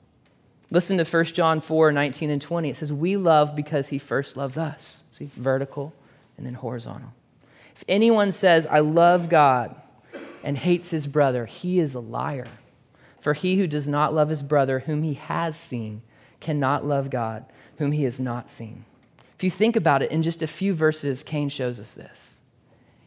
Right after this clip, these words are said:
He brings an offering. It's like he's saying, "I love God." And in a few verses,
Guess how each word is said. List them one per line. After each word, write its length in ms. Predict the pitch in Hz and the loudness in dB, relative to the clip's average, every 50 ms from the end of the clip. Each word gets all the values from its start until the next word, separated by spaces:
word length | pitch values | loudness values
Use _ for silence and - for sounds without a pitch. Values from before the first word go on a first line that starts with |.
| _ _ | _ _
He 120 | - 160 | -6 -2
brings 300 | 139 156 170 170 185 160 | 2 4 4 4 4 2
an 100 | 170 160 | 0 2
offering. 460 | 143 135 135 - - 127 123 113 - - - | 2 0 0 -2 -6 -8 -10 -10 -12 -14 -14
It's 100 | - - | -2 0
like 180 | 156 160 156 - | 0 0 2 0
he's 140 | 165 147 | -4 -4
saying, 280 | - - 147 135 123 - - - | -4 -4 -4 -4 -6 -6 -4 0
"I 140 | 143 151 | 0 2
love 340 | 151 151 143 135 135 131 131 135 | 2 2 2 2 0 0 -2 -6
God." 260 | 127 120 107 - - _ _ _ _ _ _ _ _ _ _ _ _ _ _ | -8 -8 -10 -14 -20 _ _ _ _ _ _ _ _ _ _ _ _ _ _
And 120 | 143 147 143 | -2 -2 0
in 80 | 139 | 0
a 40 | 135 | -2
few 260 | - - - 156 156 | -4 -6 -4 -4 -2
verses, 600 | 143 135 135 127 - - 120 117 110 - - - | -2 -2 -4 -4 -6 -8 -12 -14 -14 -14 -18 -20